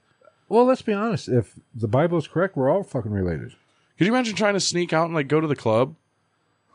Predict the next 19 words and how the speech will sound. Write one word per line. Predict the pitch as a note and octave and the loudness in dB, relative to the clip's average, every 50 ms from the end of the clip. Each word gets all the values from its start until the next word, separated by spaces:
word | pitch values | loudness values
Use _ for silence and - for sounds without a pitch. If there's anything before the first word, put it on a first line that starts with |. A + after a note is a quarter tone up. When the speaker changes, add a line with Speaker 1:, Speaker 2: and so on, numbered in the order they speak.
| _ _ _ _ _ _ | _ _ _ _ _ _
Speaker 2:
You'd | - F3 G3 | -4 0 2
have, | G3+ G#3 G3+ | 2 2 2
like, | G#3+ G3+ F3+ | 0 0 0
a | E3 | -2
forty-two | - - - E3+ E3+ E3+ F3 F#3 E3+ - F3+ F3 | -4 0 2 4 4 4 4 2 2 0 -2 0
percent | - D#3 C#3 - D#3 D#3 - - | 0 -2 0 0 0 0 0 0
chance | - C#3+ C#3 C#3+ C#3 C#3 | 0 0 0 0 0 -2
of | A#2 G#2+ | -2 0
one | A2+ A#2+ B2 | 0 0 0
of | B2+ A#2+ | 0 0
your | A#2+ A#2 A2+ | 0 0 0
siblings | - B2+ B2+ B2+ C3 B2 A2+ G#2+ | 2 0 0 2 0 -2 -2 -2
being | G2 A#2 A#2 A#2 A#2+ A#2+ | -2 -2 -2 -2 -2 -2
there | A#2 A2+ | -2 -4
and | A2+ A2 | -2 -2
be | A2 A2+ | -2 -2
like, | A2+ G#2 F#2+ F2 _ _ _ _ _ _ _ _ _ _ _ _ _ _ _ _ _ _ _ _ _ _ | -2 -2 -4 -8 _ _ _ _ _ _ _ _ _ _ _ _ _ _ _ _ _ _ _ _ _ _
"Next." | A#2 A#2 A#2 A2+ - - - - _ _ _ _ _ _ _ _ _ _ _ _ _ _ _ _ _ | -4 -2 -2 0 -2 -4 -6 -8 _ _ _ _ _ _ _ _ _ _ _ _ _ _ _ _ _
Speaker 1:
Okay. | G2+ A2 G#2+ - G2 F2 | 0 0 2 2 0 -2